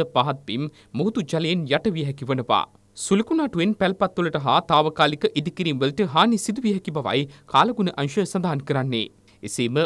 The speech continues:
වහලවල ඇති තහඩු උළු ආදිය ගැලවී යාමේ අවදානමක්ද පවතිනවා. විදුලි සහ දුරකථන රැහැන්වලට හානිද සිදු විය හැකි. ගස් හා අතු කඩා වැටීම මෙන්ම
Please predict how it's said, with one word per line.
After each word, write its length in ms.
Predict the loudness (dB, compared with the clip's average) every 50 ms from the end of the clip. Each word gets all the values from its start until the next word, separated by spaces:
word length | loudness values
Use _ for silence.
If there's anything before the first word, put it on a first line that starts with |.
| 0 -2
වහලවල 460 | 0 0 0 0 0 -2 0 -2 -4 -2
ඇති 280 | -4 -6 -2 -2 -4 -4 -4 _
තහඩු 380 | 0 2 2 2 0 2 0 -2 -2 -2
උළු 200 | -2 0 0 0 0 2
ආදිය 300 | 0 0 0 0 -2 -4
ගැලවී 360 | 0 0 0 0 0 -2 -2 0
යාමේ 320 | 2 2 2 2 0 -2 -2
අවදානමක්ද 680 | 0 -2 2 2 2 2 2 2 0 -2 -2 -4 -6
පවතිනවා. 640 | -2 0 0 0 2 0 -2 -2 2 4 4 4 4 0 _ _ _ _ _
විදුලි 380 | -2 -2 -2 0 2 0 0 0
සහ 220 | 2 2 2 4 4 2 2
දුරකථන 500 | 2 0 0 0 0 -2 -2 -2 -2 0
රැහැන්වලට 540 | 2 0 0 2 0 -2 -2 -2 -2 0 0 0 0
හානිද 380 | 4 4 4 4 4 4 4 2
සිදු 280 | 2 2 -2 -2 -2 -2
විය 120 | -2 -2
හැකි. 280 | -2 -2 -2 -2 -4 -4 -4 -8 _ _ _ -10
ගස් 260 | -2 0 0 0 0 0
හා 200 | 2 4 4 4 4
අතු 220 | 2 -2 -2 -2
කඩා 300 | -2 -2 0 2 2 2
වැටීම 320 | 2 0 -2 -2 -2 -2 -2
මෙන්ම 280 | -4 -6 -6 -2 0